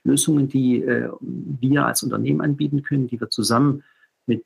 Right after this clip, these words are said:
äh, unseren Handwerkspartnern auf die Straße bringen können. Das heißt, ähm, das Gebäude wird, ähm, äh, deutlich, äh, elektrischer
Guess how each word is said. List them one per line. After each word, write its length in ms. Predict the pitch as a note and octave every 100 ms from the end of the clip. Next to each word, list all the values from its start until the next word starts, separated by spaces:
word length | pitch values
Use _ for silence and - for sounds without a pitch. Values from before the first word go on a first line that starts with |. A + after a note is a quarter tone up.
| -
äh, 140 | A2
unseren 320 | A2 A2+ A2
Handwerkspartnern 600 | G#2+ C#3 C#3+ - - -
auf 120 | F#2
die 100 | -
Straße 360 | - - - E3+
bringen 260 | - D3+ C#3+
können. 240 | C#3+ C#3
Das 200 | B2 -
heißt, 380 | A#2 B2 - - - - _ -
ähm, 320 | A2+ A#2 G#2+ G#2
das 180 | G2+
Gebäude 540 | - A#2+ A#2+ C#3 C3+ A2+
wird, 480 | C3+ C3+ - - - - -
ähm, 420 | A#2 A2 G#2 G2+ - - _ _ _ _
äh, 220 | - G2+
deutlich, 720 | - B2 B2+ A#2+ A2 - - -
äh, 220 | G#2+ G#2 G#2+ _ -
elektrischer 760 | G#2+ A2+ - D3+ - - F#3+